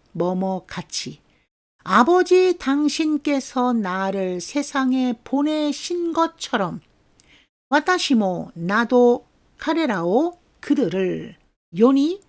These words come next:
세상에 스카와시마시타 보냈습니다.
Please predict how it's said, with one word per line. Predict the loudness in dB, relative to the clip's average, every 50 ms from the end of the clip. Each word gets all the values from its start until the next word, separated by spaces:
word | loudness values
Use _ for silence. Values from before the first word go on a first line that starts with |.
| _ _ _
세상에 | -18 -12 -8 -6 -6 -6 -6 -8 -10 -10 -10 -8 -6 -2 -2 0 0 0 0 -2 -4 _ _ _ _ _
스카와시마시타 | -20 -12 -8 -6 -4 -2 -2 -4 -6 -6 -8 -8 -8 -8 -10 -12 -12 -8 -6 -6 -6 -6 -10 _ _ _ _ _ _
보냈습니다. | -14 -10 -8 -8 -8 -8 -8 -8 -10 -10 -10 -10 -12 -12 -16 -18